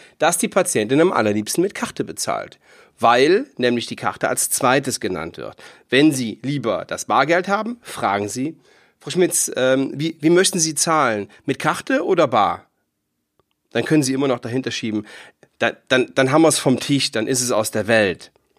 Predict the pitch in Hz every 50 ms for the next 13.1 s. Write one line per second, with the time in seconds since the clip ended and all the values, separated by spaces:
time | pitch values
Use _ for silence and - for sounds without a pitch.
0 | _ _ _ _ _ _ _ _ _ _ _ _ _ _ _ _ - _ - -
1 | 110 98 120 131 160 - - - 127 143 147 151 143 - - 131 - - - 180
2 | 139 101 85 80 - - - - - - - - - _ _ 85 87 98 107 107
3 | 104 107 104 92 90 95 92 87 87 - - _ _ _ _ _ _ _ _ _
4 | _ _ - 123 139 226 240 - - - - - - - 85 82 82 80 78 87
5 | 104 120 170 233 - _ _ _ _ - 165 196 233 - - - - - - _
6 | _ _ _ _ - - - - - - - - 117 110 - - 107 - - -
7 | 117 110 120 131 131 - - _ _ - 127 131 131 123 113 101 - - - -
8 | - 104 101 90 85 80 - - 95 87 87 104 175 294 359 - - - _ _
9 | _ _ _ _ _ _ _ _ _ _ _ _ _ _ _ _ _ _ _ _
10 | _ _ - - - - - - - - 110 - - - 85 80 82 85 - -
11 | 123 135 151 185 202 220 254 - _ _ _ _ _ _ _ _ _ _ - -
12 | - - _ _ _ _ _ _ _ _ _ 160 156 151 151 151 151 156 143 -
13 | - -